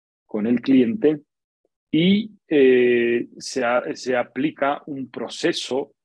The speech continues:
¿no? de activación de estas, de estas metas y de estos,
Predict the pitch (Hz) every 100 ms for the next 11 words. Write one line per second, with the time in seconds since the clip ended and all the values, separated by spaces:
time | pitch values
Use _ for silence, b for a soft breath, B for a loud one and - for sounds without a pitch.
0 | _ 120 - 143 135 160 147 - 117 117
1 | - - 117 104 - 123 151 180 117 104
2 | - 101 101 101 - 110 104 - 113 101
3 | 107 139 - 123 107 101 98 - 101 -
4 | -